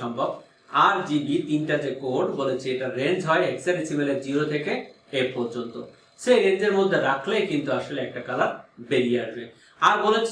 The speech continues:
যদি পছন্দ মতো কালার নিতে চাই, তাহলে আমরা ওয়েবসাইটে যাব, সেখানে কালার রয়েছে,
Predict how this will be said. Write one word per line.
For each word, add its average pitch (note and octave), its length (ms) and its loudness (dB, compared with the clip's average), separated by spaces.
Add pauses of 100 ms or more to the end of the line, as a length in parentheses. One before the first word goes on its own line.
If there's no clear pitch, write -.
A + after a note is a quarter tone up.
যদি G3+ 220 2
পছন্দ G3 320 2
মতো F3+ 200 4
কালার D#3 260 4
নিতে F#3+ 240 0
চাই, G#3 220 4
তাহলে D#3+ 240 4
আমরা C#3+ 180 0
ওয়েবসাইটে E3 540 0
যাব, E3+ 160 2 (220)
সেখানে C#3 240 -6 (100)
কালার B2+ 260 -2
রয়েছে, F3+ 300 2